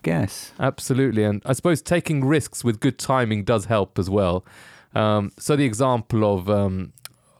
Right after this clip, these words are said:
Speaker 2: uh, of me writing a, a, a play, I was, I was studying, uh, for an M A in drama and theatre studies a number of years ago,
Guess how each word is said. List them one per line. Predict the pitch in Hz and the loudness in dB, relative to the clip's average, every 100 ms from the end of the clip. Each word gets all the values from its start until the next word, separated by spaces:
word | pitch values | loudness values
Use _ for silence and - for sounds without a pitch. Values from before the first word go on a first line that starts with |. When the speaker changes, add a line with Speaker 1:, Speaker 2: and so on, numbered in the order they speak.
| - | -6
Speaker 2:
uh, | 104 104 | -2 0
of | 117 120 113 | 0 0 0
me | 110 | 0
writing | 104 110 101 - 95 | 2 2 0 -2 -2
a, | 95 | 0
a, | 98 107 | 0 -2
a | 113 | -2
play, | - - 120 117 110 | -4 -2 0 2 2
I | |
was, | 101 95 - - | 0 -2 -8 -8
I | 95 | -6
was | - - _ | -6 -10 _
studying, | - - 117 110 101 | -8 -2 0 0 0
uh, | 98 95 | 0 0
for | - | -2
an | 95 110 | -4 0
M | 110 | 0
A | 104 | 0
in | 98 | 0
drama | 107 104 101 | 0 0 0
and | 92 | 0
theatre | 107 101 95 | -2 0 -4
studies | - 98 101 92 | -2 0 0 0
a | 90 80 - - _ | -2 -4 -12 -20 _
number | 107 107 101 | -2 0 0
of | 95 | 0
years | 113 107 | 2 2
ago, | 95 98 95 | 0 0 0